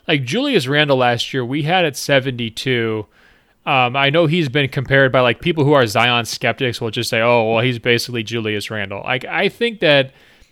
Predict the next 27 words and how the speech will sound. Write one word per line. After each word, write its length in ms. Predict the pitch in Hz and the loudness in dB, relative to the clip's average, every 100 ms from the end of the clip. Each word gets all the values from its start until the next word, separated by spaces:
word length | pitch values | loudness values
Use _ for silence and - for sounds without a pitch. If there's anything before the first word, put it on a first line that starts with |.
| _ - | _ -10
Zion 480 | 117 135 147 139 131 | 0 2 4 2 0
will 140 | 127 120 | 0 2
have, 540 | 127 120 117 101 - - | 4 4 2 -4 -18 -12
uh, 200 | 147 123 - | -8 -6 -4
a 60 | |
better 320 | 123 143 147 131 | 2 4 4 4
defensive 580 | 131 127 131 117 117 | 0 0 -2 -2 -2
impact 460 | 117 110 113 110 120 | -2 0 0 0 2
as 160 | 117 110 | 0 0
a 80 | |
rookie 500 | 101 113 - 135 135 _ _ - | -4 -4 -4 -4 -4 _ _ -6
than 160 | 127 | -4
Julius 380 | 113 127 113 107 | 0 0 0 0
Randle 220 | 117 107 | -2 -2
had 220 | 101 113 101 | 0 2 2
last 280 | 104 104 | 2 0
season 240 | 120 107 110 | -2 -4 -6
when 100 | 104 | -6
he 100 | 117 | -4
was 120 | 107 | -4
putting 300 | - 113 110 | -4 -4 -4
up 120 | 101 | -6
huge 280 | - 113 107 | -4 -6 -4
numbers 320 | 110 107 107 | -6 -6 -8
for 200 | - 113 | -6 -6
the 80 | 107 | -4
Pelicans. 540 | - 110 113 131 127 | -2 -2 -2 -6 -8